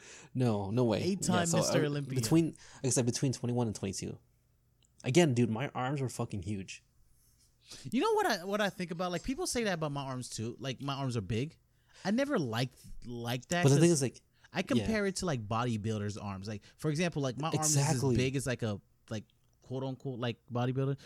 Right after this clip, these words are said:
Speaker 2: But I'm like, it's not muscular. Like, it's like, like,
Speaker 1: But
Speaker 2: mus-,
Speaker 1: it's
Speaker 2: it's
Speaker 1: fucking
Speaker 2: like a, it's like fat on top of the, my little muscles.
Speaker 1: But
Speaker 2: Actually,
Speaker 1: your
Speaker 2: no, my
Speaker 1: shit's
Speaker 2: arms are actually pretty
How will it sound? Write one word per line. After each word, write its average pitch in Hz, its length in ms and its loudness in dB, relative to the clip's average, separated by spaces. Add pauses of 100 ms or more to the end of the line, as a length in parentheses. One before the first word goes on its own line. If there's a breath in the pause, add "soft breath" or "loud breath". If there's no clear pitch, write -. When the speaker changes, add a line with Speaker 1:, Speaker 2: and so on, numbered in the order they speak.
(140 loud breath)
Speaker 2:
But 165 80 0
I'm 180 80 -2
like, 160 200 -4
it's 151 160 -8
not 285 200 0
muscular. 127 640 -2
Like, 147 200 -2
it's 156 200 -6
like, 220 180 -6
like, 170 220 -4
Speaker 1:
But 123 100 6
Speaker 2:
mus-, 131 140 4
Speaker 1:
it's - 20 0
Speaker 2:
it's 185 80 0
Speaker 1:
fucking 117 200 -2
Speaker 2:
like - 100 -2
a, - 160 -20 (240 soft breath)
it's - 100 -8
like 233 160 -2
fat 220 360 -4
on 208 120 0
top 185 180 0
of 185 60 -2
the, 170 120 2
my 160 180 0
little 156 180 0
muscles. 139 560 -4 (480 soft breath)
Speaker 1:
But - 80 -2
Speaker 2:
Actually, 220 200 2
Speaker 1:
your 190 100 2
Speaker 2:
no, - 40 2
my 175 80 0
Speaker 1:
shit's 233 80 -2
Speaker 2:
arms 233 200 -2
are - 20 -2
actually 165 240 -4
pretty 127 300 -8